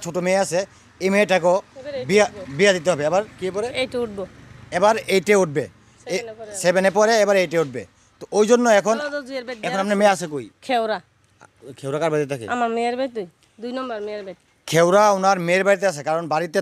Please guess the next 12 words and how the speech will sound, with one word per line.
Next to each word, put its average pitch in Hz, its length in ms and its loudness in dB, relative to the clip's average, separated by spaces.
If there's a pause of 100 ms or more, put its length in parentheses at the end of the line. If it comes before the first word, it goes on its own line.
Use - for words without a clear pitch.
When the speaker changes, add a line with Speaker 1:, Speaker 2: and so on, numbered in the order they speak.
Speaker 1:
থাকার 151 260 -4
মতো 196 160 -2 (520)
পরিবেশ 180 320 2 (160)
নেই, 123 100 -4 (120)
ওই 156 100 -2
জন্য। 165 140 -2 (380)
তো - 40 -6 (100)
আপনারা 196 240 2 (120)
চাইলে 208 300 4 (340)
হয়তো 147 240 -6
ওনার 170 180 0
একটা 175 120 -2